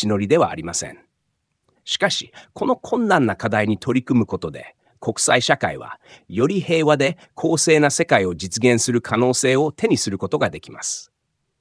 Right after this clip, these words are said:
国際社会が一丸となって、この歴史的な転換点を乗り越え、より良い未来を築くことを期待したいと思います。あなたは、プーチン大統領が逮捕される可能性についてどう思いますか？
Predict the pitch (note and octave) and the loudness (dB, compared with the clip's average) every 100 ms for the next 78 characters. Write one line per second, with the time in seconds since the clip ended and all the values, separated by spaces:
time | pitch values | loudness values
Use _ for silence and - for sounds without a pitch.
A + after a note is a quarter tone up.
0 | _ _ _ _ _ _ - B2 - D#3 | _ _ _ _ _ _ -8 -6 -2 0
1 | D3+ F3 D#3 - - _ - A#2+ A#2 D#3+ | 0 0 -2 -4 -8 _ -10 -8 -4 0
2 | D#3+ D#3+ E3+ F3+ - - - - - - | 0 2 0 0 -4 -10 -10 -20 -14 -2
3 | G#2+ F2 G2 - - D#3+ D3 C3+ - B2+ | -2 0 -4 -4 -4 -2 -2 -2 -2 -2
4 | B2 C3+ C3 G#2+ F2+ D2+ E2+ G2 G#2+ G#2 | 0 0 0 -2 -4 -6 -4 -4 -2 -4
5 | F2 - - - - G2 B2+ E3 E3 D3 | -4 -8 -20 -20 -8 -2 0 2 4 6
6 | C3+ D#3 A#2 D#2+ - G2+ - - C#3+ F#3 | 4 4 2 -2 -6 -8 -8 -10 -6 -4
7 | B3 - _ - B2+ A#2 - B2 C3 - | -4 -6 _ -4 0 0 -2 -4 -4 -4
8 | F2+ D2+ A#2 - - - _ _ _ _ | -6 -10 -12 -10 -10 -10 _ _ _ _
9 | _ _ _ _ _ _ _ _ _ G#2 | _ _ _ _ _ _ _ _ _ -4
10 | C3+ - - - - - _ _ - F3 | -2 -2 -6 -10 -20 -20 _ _ -2 -2
11 | E3+ D#3 C3+ C#3 D3 C3 G2+ F2 - D3+ | 2 4 4 4 4 2 2 -2 -2 -2
12 | A#2 - A2 C3 C3 - A#2+ A#2+ - A#2+ | -2 -2 0 2 0 0 0 2 4 2
13 | A#2 - D3 - E2+ - - B2 G3 C3 | 2 0 -2 -2 -8 -10 -8 0 2 2
14 | G2 D#2+ D2 - - - | -2 -6 -8 -8 -8 -12